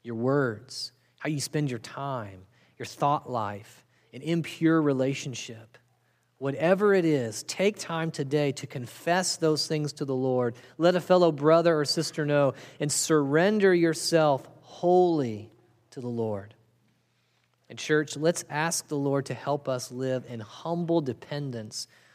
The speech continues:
upon him today. How we think and talk about the future really matters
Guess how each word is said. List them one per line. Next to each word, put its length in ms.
upon 360
him 180
today. 500
How 300
we 180
think 580
and 180
talk 420
about 300
the 80
future 520
really 540
matters 800